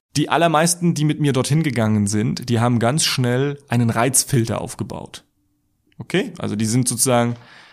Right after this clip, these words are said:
und diesen Reizfilter, den hab ich nicht, der ist bei mir nicht gekommen. Das heißt, ich habe sozusagen versucht, auf dem Weg, ich hatte eine halbe Stunde Weg zur Uni, ich hab dann erst in Wedding gewohnt, später in Neukölln,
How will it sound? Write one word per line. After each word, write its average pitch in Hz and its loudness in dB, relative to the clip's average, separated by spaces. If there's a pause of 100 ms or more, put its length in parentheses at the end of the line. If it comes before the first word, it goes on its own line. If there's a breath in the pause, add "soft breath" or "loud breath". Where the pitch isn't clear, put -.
(140 loud breath)
und 139 -2
diesen 165 4
Reizfilter, 170 4
den 143 4
hab 147 2
ich 151 -4
nicht, 156 -2
der 123 0
ist - -2
bei 131 0
mir 135 2
nicht 135 -2
gekommen. 104 -4 (480 loud breath)
Das - -2
heißt, 156 0
ich 147 -2
habe 151 0
sozusagen 147 0
versucht, 135 -2
auf 123 -4
dem 117 0
Weg, 170 2
ich - -2
hatte 120 2
eine 113 0
halbe 127 2
Stunde 110 0 (360)
Weg 127 -2
zur 101 -2
Uni, 196 4 (240)
ich 113 -12
hab 104 -10
dann 104 -4 (300 loud breath)
erst 117 0
in 120 2
Wedding 151 4
gewohnt, 139 2
später - -4
in 104 -4
Neukölln, 160 -2